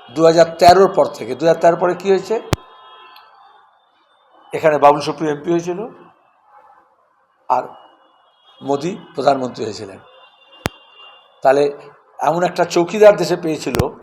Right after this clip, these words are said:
যারা চুরি আরও বাড়িয়েছে, জোচ্চুরি আরও বাড়িয়েছে। আমরা বলেছিলাম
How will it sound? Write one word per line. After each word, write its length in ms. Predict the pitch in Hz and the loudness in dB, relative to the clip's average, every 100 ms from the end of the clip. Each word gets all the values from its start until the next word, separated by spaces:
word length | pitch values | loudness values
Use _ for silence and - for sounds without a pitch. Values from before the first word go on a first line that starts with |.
| - _ _ - - | -12 _ _ -20 -10
যারা 180 | 135 151 | 0 2
চুরি 340 | 156 160 160 160 | 0 -6 -2 -2
আরও 140 | 147 | 0
বাড়িয়েছে, 440 | 131 131 151 151 | 0 -2 -2 -4
জোচ্চুরি 400 | 180 135 - 131 | -4 -6 -8 -6
আরও 120 | 123 110 | -4 -4
বাড়িয়েছে। 520 | 107 110 101 - - | -8 -12 -18 -16 -12
আমরা 220 | 131 139 | -8 -8
বলেছিলাম 540 | 120 160 165 196 240 | -6 -8 -4 -2 -2